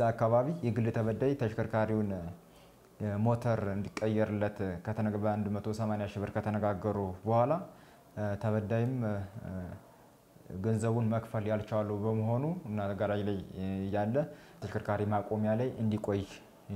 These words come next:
ተብሎ ተቀም-፣ ተቀምጦ ባለበት ሰዓት ነው ተሽከርካሪው ሊያወጡበት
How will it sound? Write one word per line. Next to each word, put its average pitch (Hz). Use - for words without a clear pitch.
ተብሎ 104
ተቀም-፣ 107
ተቀምጦ 107
ባለበት 101
ሰዓት -
ነው 92
ተሽከርካሪው 101
ሊያወጡበት 95